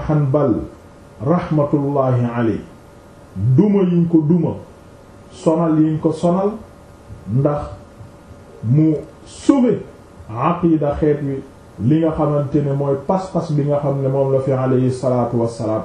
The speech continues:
indi. Ñu tëj ko ci, sonal ko ci. Imaamuna Maalik, ñu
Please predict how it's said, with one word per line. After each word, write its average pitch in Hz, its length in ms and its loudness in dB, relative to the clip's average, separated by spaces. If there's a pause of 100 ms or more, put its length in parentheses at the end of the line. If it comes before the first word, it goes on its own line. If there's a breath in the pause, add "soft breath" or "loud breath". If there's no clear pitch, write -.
indi. 110 200 -2 (1040)
Ñu 131 240 2 (300)
tëj - 260 0
ko 226 80 2 (100)
ci, 233 100 -6 (120)
sonal 139 500 -2
ko 101 160 -2
ci. - 100 -18 (1800)
Imaamuna 147 640 2
Maalik, 131 480 0 (1120)
ñu 143 180 4